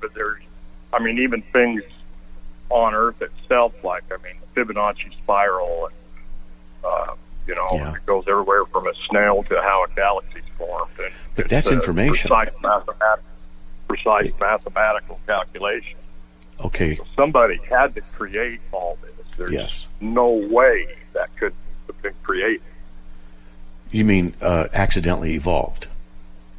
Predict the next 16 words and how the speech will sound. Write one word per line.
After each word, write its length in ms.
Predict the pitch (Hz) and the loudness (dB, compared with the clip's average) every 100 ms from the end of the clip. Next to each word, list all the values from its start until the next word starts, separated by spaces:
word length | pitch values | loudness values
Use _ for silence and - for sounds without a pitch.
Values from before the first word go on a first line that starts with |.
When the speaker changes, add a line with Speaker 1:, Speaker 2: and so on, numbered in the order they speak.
| - - | -14 -10
Speaker 1:
No, 300 | 131 131 98 | 2 4 4
it 160 | 104 113 | 0 0
could 180 | 131 120 | 0 2
not 200 | 139 135 | 4 4
have 100 | 113 | 4
accidentally 640 | 117 117 - 117 117 - - | 2 0 -6 -8 -8 -4 -2
Speaker 2:
Right. 160 | - | 0
Speaker 1:
evolved. 360 | 113 110 92 - - - - - - | 0 0 -2 -6 -12 -12 -12 -12 -6
Uh, 60 | 92 | -4
Speaker 2:
Right. 140 | 85 - | -2 -2
Speaker 1:
somebody 300 | 127 131 117 | -2 0 0
had 160 | 110 | -2
to 80 | 92 - - | -4 -6 0
fine-tune 640 | 117 107 - 120 117 120 | 0 0 -6 -6 -6 -6
the 80 | 95 - | -12 -2
knob 440 | 110 117 92 87 | 2 4 4 2